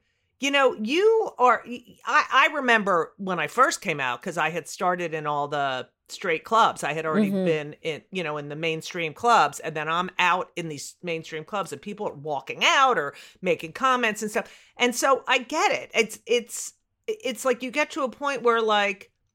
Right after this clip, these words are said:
Speaker 1: you know what? I-, if, if you're gonna have all these preconceived notions, if you already have your mind made up, like, you can't, being in front of an audience that already has their mind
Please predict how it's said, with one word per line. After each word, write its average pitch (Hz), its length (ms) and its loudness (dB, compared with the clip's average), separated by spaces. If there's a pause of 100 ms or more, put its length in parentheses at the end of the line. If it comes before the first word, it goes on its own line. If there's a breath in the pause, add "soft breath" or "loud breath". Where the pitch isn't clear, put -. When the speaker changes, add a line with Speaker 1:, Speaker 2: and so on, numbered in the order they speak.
Speaker 1:
you 285 120 -2
know 339 140 4
what? 294 380 4 (760)
I-, - 200 0 (160)
if, 226 400 -4 (260)
if 220 180 0
you're 285 120 -8
gonna 339 100 -4
have 311 160 2
all 262 120 4
these 247 140 -6
preconceived 247 800 -6
notions, 202 380 -2
if 214 140 -4
you 285 220 -6
already 262 400 4
have 220 340 2
your 214 140 0
mind 196 500 0
made 185 240 0
up, 160 240 2
like, 196 180 -4
you 240 60 -8
can't, 311 640 -2
being 311 260 -6
in 349 80 -6
front 269 220 -2
of 226 80 -2
an 208 100 -8
audience 180 800 -4 (560)
that 196 460 4 (360)
already 262 800 4 (100)
has 208 360 2
their 190 180 -2
mind 214 600 -2